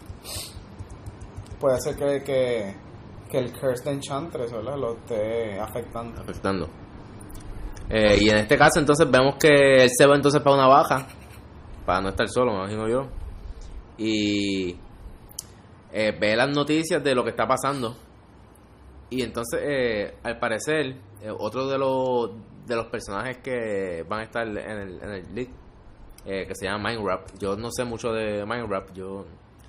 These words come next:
Speaker 2: nunca lo había con-, eh, este, escuchado antes. Pero al parecer Mind Wrap tiene alguna información que podría ser útil para, para esclarecer lo que está pasando.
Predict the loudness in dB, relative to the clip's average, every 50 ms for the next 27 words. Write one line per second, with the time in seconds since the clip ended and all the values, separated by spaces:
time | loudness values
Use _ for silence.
0 | -20 -20 -20 -20 -20 -20 -16 -14 -14 -10 -6 -4 -2 0 0 -2 -2 -4 -6 -12
1 | -12 -12 -10 -10 -8 -8 -10 -12 -14 -10 -8 -6 -4 -4 -4 -4 -6 -6 -8 -8
2 | -12 -8 -6 -6 -4 -4 -6 -8 -8 -12 -16 -16 -18 -20 -20 _ _ _ _ _
3 | _ _ -20 _ _ _ _ _ _ _ _ _ -20 _ -20 _ -20 -20 -20 -6
4 | -2 -2 -2 0 0 -2 0 -2 -2 -2 -2 -4 -2 -2 -2 -2 -4 -4 -6 -6
5 | -4 -2 -2 -2 -2 -2 -2 -2 -4 -4 -2 -2 -2 0 0 -2 -2 -2 -4 -4
6 | -6 -6 -4 -2 -2 -2 -2 -2 -4 -4 -2 -4 -4 -4 -4 -6 -6 -6 -6 -6
7 | -8 -6 -4 -4 -4 -4 -4 -6 -8 -12 -16 -20 -20 -20 -20 -20 -20 -20 -20 -20
8 | -20 -20 -20 -20 -20 -20 -20 -20 -8 -4 -2 -2 -2 -2 -4 -4 -4 -2 -2 -4
9 | -6 -6 -6 -6 -6 -6 -6 -6 -4 -6 -6 -4 -4 -4 -4 -4 -6 -8 -8